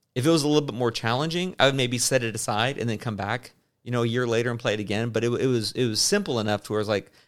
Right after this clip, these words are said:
"That was fun. I don't wanna go again." And it was, it was so short. It was like, okay, um, you know,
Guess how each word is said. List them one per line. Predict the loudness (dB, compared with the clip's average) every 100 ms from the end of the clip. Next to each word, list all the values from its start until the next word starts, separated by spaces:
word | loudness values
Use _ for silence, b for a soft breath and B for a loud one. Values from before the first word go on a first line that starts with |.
| b
"That | 0
was | 0
fun. | 2 0 0 -6 b b b _ _
I | 2 4
don't | 4
wanna | 2
go | 2 2
again." | 2 -2 -6 -12 -2
And | 0 2
it | 2
was, | 0 -4 -8 -6
it | -4
was | -2
so | 0 0 0
short. | -2 -2 -2 -4 -6
It |
was | -8 -4
like, | -4 -2
okay, | -4 -6 -12 b b b b
um, | 0 2 4 0 -6 _ _ _ _ _ _ -6
you | 0
know, | 2 2 0